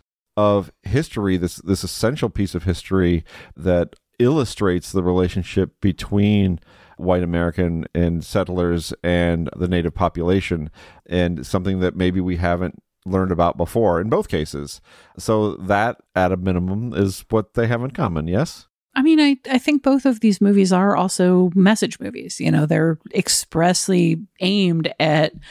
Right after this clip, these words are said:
Speaker 2: educating audiences and suggesting to audiences that, uh, like, the stereotypes that they've lived with are, are incorrect. And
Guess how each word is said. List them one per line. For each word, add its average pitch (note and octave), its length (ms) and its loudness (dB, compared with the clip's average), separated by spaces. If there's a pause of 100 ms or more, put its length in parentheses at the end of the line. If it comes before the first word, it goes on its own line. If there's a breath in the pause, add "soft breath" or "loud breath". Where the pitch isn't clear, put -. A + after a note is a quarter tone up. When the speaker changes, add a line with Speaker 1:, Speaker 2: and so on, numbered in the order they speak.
(440 loud breath)
Speaker 2:
educating F#3+ 540 0
audiences E3+ 840 -2
and E3 360 2
suggesting E3 720 0
to E3 80 2
audiences E3 680 0
that, D#3+ 540 0
uh, F#3+ 240 -4 (180)
like, D#3+ 180 0
the E3 80 0
stereotypes D#3 720 -2
that E3 160 -2
they've D#3+ 360 -2
lived D#3+ 280 0
with D#3+ 300 -2
are, E3 380 0 (120)
are F3 100 2
incorrect. D#3 640 -2
And D#3+ 340 0